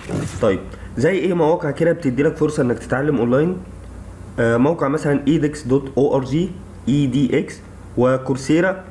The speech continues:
دوت او ار جي برضو، واليسون دوت كوم، وفي مواقع عربية زي رواق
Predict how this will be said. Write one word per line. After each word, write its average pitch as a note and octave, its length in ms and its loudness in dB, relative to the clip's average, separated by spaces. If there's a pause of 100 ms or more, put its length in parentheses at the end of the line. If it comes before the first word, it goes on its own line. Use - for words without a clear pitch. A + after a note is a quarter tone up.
(180)
دوت C3+ 320 0
او C#3 200 4
ار C#3 80 0
جي C#3 180 0
برضو، D3+ 320 0 (760)
واليسون C#3 960 0
دوت D3+ 160 2
كوم، F3+ 260 2 (360)
وفي C#3+ 180 0
مواقع F#3 320 2
عربية D3 400 2
زي C3 260 4
رواق B2+ 420 2